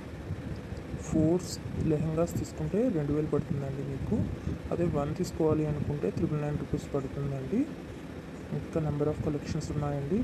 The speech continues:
మోడల్స్ ఉన్నాయండి. మా WhatsApp నెంబర్కి WhatsApp చేయండి. అలాగే మీ friends and ఫ్యామిలీకి కూడా షేర్ చేయండి.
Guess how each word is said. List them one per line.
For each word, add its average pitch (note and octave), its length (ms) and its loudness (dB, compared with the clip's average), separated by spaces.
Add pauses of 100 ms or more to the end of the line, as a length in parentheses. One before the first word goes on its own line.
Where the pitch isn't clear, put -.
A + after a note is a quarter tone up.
మోడల్స్ D3 400 2
ఉన్నాయండి. C#3 340 0 (100)
మా F#3 140 6
WhatsApp - 400 -4
నెంబర్కి D3 360 0
WhatsApp C3+ 300 -4 (100)
చేయండి. C#3 340 -2 (3000)
అలాగే D3 360 4
మీ D#3+ 80 4 (120)
friends C#3+ 320 0
and D#3 160 2
ఫ్యామిలీకి D3 500 -2
కూడా D3 160 0 (100)
షేర్ C3+ 320 4
చేయండి. C#3 400 0